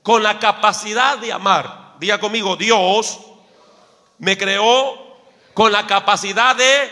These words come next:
amar y ser amado". ¿Ok? Esa capacidad empieza a despertar en la adolescencia. Ahí comienza a despertar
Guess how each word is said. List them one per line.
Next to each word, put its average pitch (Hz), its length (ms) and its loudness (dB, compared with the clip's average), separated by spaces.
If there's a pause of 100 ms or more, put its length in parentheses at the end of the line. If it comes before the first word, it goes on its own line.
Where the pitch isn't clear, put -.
(600)
amar 240 540 2
y 233 160 -8
ser 311 520 0 (680)
amado". 151 640 -2 (540)
¿Ok? - 180 -16 (960)
Esa 143 220 -6
capacidad 233 540 0
empieza 233 580 -2
a 170 40 -4
despertar 175 880 -8 (420)
en 135 160 -12
la 127 60 -10
adolescencia. 135 720 -14 (2000)
Ahí 120 160 -16
comienza 160 400 -10
a - 20 -14
despertar 139 720 -16